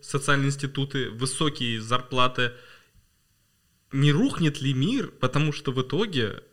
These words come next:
э, как-то не вяжется, что эти воруют не у этих, здесь не дешевая рабочая сила,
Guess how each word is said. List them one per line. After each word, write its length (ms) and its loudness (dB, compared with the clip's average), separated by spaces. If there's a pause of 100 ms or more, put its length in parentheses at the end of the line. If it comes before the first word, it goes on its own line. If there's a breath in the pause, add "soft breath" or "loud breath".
(160)
э, 380 -10
как-то 400 -6
не 280 -6
вяжется, 460 4
что 200 -2
эти 180 -2
воруют 400 0
не 80 0
у 100 0
этих, 420 -2 (220 loud breath)
здесь 400 0
не 220 2
дешевая 440 0
рабочая 440 -4
сила, 480 -2